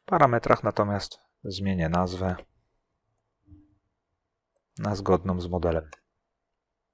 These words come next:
Klikam Apply i dodam jeszcze jeden model.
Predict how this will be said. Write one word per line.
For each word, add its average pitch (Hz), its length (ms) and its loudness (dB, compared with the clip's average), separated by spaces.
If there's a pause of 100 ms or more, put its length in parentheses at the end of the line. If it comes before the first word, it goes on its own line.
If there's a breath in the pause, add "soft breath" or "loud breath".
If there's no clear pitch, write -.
(1080)
Klikam - 320 -6
Apply 80 400 4 (1120)
i 175 120 4
dodam 107 260 10
jeszcze 107 240 2
jeden 120 220 6
model. 110 320 6